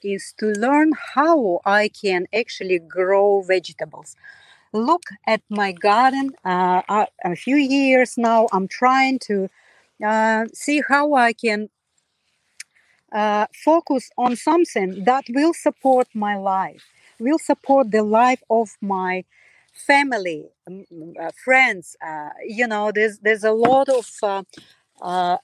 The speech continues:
learning needs to be done. It's not so easy because, um, there's a, a little cucumber here. So, you know, and, and I noticed really, um,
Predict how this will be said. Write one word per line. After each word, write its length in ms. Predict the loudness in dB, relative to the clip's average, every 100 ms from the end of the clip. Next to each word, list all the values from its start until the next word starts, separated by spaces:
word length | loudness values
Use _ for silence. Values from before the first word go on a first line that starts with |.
| 2
learning 580 | 4 2 2 -2 -8 -8
needs 240 | -10 -12 -8
to 100 | -8
be 120 | -4
done. 340 | 2 2 2 -4
It's 220 | -12 -8
not 240 | -4 -4
so 160 | 0 0
easy 500 | 4 4 2 0 -2
because, 800 | 0 -4 -2 2 2 2 -4 -14 _ _
um, 380 | -6 -4 -6 -8 -14 _ _ _ _ _ _ _ _ _ _ _ -20
there's 300 | -12 -12 -4
a, 200 | -4 -4 -10 -12
a 60 |
little 300 | -10 -6 -8 -10
cucumber 560 | -12 -14 -6 -6 -4 -6
here. 320 | -2 0 0 -6 -20 -20 -20 -20 -20 _
So, 460 | -16 0 4 4 2 -2 _ _ _ _ _ _ -14
you 200 | -2 0
know, 300 | 2 4 2 0 _ _ _
and, 260 | 0 0 -2 -2
and 200 | -2 2
I 300 | 2 4 4
noticed 720 | 2 2 0 -2 -6 -6 -16 -18
really, 800 | -6 -2 -2 -2 -2 -2 -4 -2
um, 540 | 0 2 2 0 -4